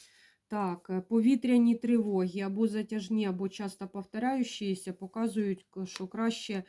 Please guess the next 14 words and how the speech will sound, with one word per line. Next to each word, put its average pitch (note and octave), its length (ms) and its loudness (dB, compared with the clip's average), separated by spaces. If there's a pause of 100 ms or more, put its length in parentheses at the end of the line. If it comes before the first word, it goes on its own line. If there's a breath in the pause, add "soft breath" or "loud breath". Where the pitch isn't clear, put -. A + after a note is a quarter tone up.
(280 loud breath)
сховатися, G3+ 800 -8
бачите, G3 540 -10 (260)
ще - 220 -8
не G3 140 -2
договорила. F#3 800 -2
Показують, F#3+ 640 -2
що F#3+ 180 -10
краще F#3 500 -4
сховатися F3 880 -8 (600)
е, E3+ 420 -8
у F#3+ 160 0
укриття, G3 540 -2
тому G3+ 500 0
що, C4+ 460 -8